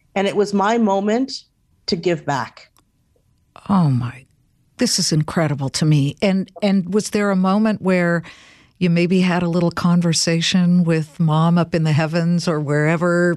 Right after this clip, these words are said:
Speaker 2: people go after this world? And, and were you able to say anything, even to just yourself, to give you that
Speaker 1: Oh, yeah.
Speaker 2: courage?
Speaker 1: Oh, yeah. I, I do a lot of journaling. And in my journaling, um, a long time ago, uh,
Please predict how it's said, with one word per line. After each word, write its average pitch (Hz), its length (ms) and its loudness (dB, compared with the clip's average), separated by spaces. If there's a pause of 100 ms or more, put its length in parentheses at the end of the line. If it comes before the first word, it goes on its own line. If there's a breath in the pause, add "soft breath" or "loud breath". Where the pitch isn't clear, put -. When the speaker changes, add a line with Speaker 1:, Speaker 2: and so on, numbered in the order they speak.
(160)
Speaker 2:
people 180 280 -2
go 175 280 0
after 170 260 -4
this 170 480 -2 (360 loud breath)
world? 180 460 2
And, 165 300 0 (100)
and 156 460 2 (1300)
were 175 140 2
you 175 140 2
able 175 200 0
to 160 160 -2 (160)
say 170 440 0
anything, 202 640 2
even 214 300 0
to - 100 -6
just - 320 -4
yourself, - 720 -6 (200)
to 170 100 -4
give 185 200 0
you 247 60 0
that 147 140 0
Speaker 1:
Oh, 240 100 0
yeah. 202 140 0
Speaker 2:
courage? - 300 -8 (520)
Speaker 1:
Oh, 226 120 0
yeah. 190 260 -2 (140)
I, 202 260 -2
I 220 100 0
do 285 200 -6
a - 20 -4
lot 214 160 0
of 185 80 -4
journaling. 160 560 -6
And 147 100 -4
in 160 120 -2
my 160 120 -2
journaling, 156 760 -4
um, 151 260 -2
a 151 60 -10
long 208 180 0
time 185 220 -4
ago, 139 400 -4
uh, 139 320 -4